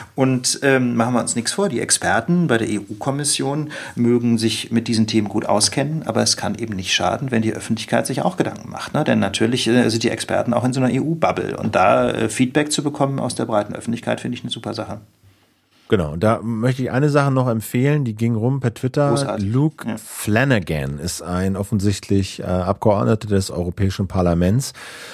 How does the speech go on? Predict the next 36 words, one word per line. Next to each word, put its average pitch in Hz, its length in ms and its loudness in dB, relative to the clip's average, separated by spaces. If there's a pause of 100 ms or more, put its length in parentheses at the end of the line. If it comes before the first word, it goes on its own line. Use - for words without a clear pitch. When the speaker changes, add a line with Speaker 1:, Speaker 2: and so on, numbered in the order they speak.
(220)
Speaker 2:
Und 101 180 2
der 107 260 4
hat 127 200 2
in 104 120 0
einem 98 260 4
kleinen 110 420 4
Film, 117 380 4
den 92 140 2
wir 95 100 4
auch 101 120 0
in 101 80 0
die 92 80 2
Shownotes 110 540 2
packen, 95 460 0
äh, 90 180 0
mal 92 320 4
festgehalten, 101 1000 2 (100)
wie 92 260 -2
das 120 240 2
eigentlich 98 540 -2
sich 98 260 -4
konkret 104 520 -2
abspielt, 101 680 2
wenn 92 180 4
er 110 280 2
als - 360 -4 (360)
gewählter 95 420 2
Volksvertreter, 98 720 0
Parlamentarier 98 800 4 (560)
versucht, 113 920 0 (420)
äh, 104 220 -2
die 101 340 -4
ttip-Dokumente 92 1200 2
zu - 140 -2
lesen. 85 320 2
Denn 90 260 0